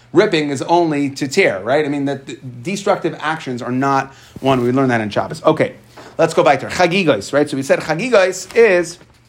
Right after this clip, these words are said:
the concept of Korban Chagiga. That is something Kahar Matkulim Basar. So now, uh, w-, w-, it's suspended by here. Frak the Gemara, what are you talking about? Chagiga, Chagos and Moisoi, Chag Hashem. We just learned it yesterday. There's a pasuk that says Korban Chagiga. So what are you telling me that it's a, a very tenuous connection?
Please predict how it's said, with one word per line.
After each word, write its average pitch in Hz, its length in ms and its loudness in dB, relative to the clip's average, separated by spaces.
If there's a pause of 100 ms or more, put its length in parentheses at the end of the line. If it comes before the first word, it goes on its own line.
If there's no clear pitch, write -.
(600)
the 135 80 -8
concept 170 320 -2
of 120 60 -8
Korban 160 180 0
Chagiga. 180 600 2 (280)
That 190 260 4
is 180 120 -4
something 165 260 -4
Kahar 151 260 0
Matkulim 135 380 -6
Basar. - 320 -14
So - 100 -10
now, 131 280 -4 (440)
uh, 120 220 2
w-, 123 200 -14
w-, 120 200 -10
it's 113 100 -16
suspended 147 320 -6
by 117 140 -2
here. 107 140 -8
Frak 165 200 -2
the 156 80 -4
Gemara, 131 180 -2
what 175 60 0
are - 40 0
you - 20 -6
talking 147 280 -2
about? 92 140 -14
Chagiga, 110 340 -10
Chagos 123 440 -4
and 131 120 -2
Moisoi, 143 360 2
Chag 127 360 -4
Hashem. 208 280 -4
We 120 80 -12
just 151 160 -12
learned 185 160 -6
it 196 60 -6
yesterday. 220 440 -2 (560)
There's 127 140 -6
a 151 40 -2
pasuk 156 340 0
that 156 120 -4
says 147 240 -2
Korban 151 240 0
Chagiga. 170 380 -6
So 135 80 -14
what 175 100 -4
are 208 60 -10
you 190 60 -10
telling 185 260 -4
me 139 240 -2 (260)
that 156 160 4
it's 143 320 -4 (240)
a, 131 60 4
a 127 320 0
very 156 260 4
tenuous 156 480 -2
connection? - 460 -4